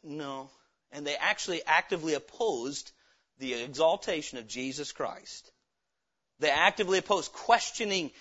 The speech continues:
His Word and even at times questioning His deity and claiming all along to be born again people. See, would folks do that? We all know they would. And so we have to be aware of it. John says, "They went out from us,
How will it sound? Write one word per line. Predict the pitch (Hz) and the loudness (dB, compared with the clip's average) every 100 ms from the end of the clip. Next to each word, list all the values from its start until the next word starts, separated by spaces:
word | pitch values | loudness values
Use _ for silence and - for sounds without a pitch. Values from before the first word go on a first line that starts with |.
| - | -12
His | - 156 131 | -2 0 0
Word | 143 202 262 | 6 8 8
and | 240 156 | 4 -6
even | 151 220 220 | -4 -2 -2
at | |
times | 196 208 196 | 0 -2 -2
questioning | - 220 208 - 202 | 0 2 2 -4 -8
His | 180 214 | -8 -10
deity | 190 254 226 113 - 101 90 87 - _ _ _ _ _ _ _ - _ _ _ | -10 -10 -10 -12 -12 -12 -12 -16 -20 _ _ _ _ _ _ _ -20 _ _ _
and | 135 | -14
claiming | - 175 285 220 120 | -6 -6 -4 -8 -6
all | 113 127 | -6 -4
along | 135 127 | -6 -8
to | |
be | 113 | -10
born | 107 113 | -12 -12
again | 110 107 101 | -12 -16 -16
people. | 143 - 90 92 _ _ _ _ _ _ _ _ _ _ _ 143 | -18 -18 -20 -20 _ _ _ _ _ _ _ _ _ _ _ -12
See, | - - - _ _ _ _ _ _ - | -12 -16 -20 _ _ _ _ _ _ -20
would | 113 | -6
folks | 131 - | -6 -6
do | 131 147 | -8 -8
that? | 175 247 - - - _ _ | -8 -10 -16 -20 -20 _ _
We | 180 240 | -12 -8
all | 101 | -8
know | 101 | -10
they | 92 98 | -16 -16
would. | 95 127 208 214 _ _ _ _ _ _ - | -12 -12 -14 -20 _ _ _ _ _ _ -14
And | 147 | -6
so | 185 | -2
we | 185 | 2
have | 180 165 | 2 2
to | 147 | 0
be | |
aware | 160 185 254 311 | 0 2 0 -2
of | 127 | -4
it. | 110 | -2
John | 143 170 | 0 0
says, | 165 160 | 0 -4
"They | 151 | -2
went | 170 269 | 0 -2
out | 311 247 | -2 -4
from | - 277 302 | -2 -2 -2
us, | 104 104 147 - | -4 -6 -6 -8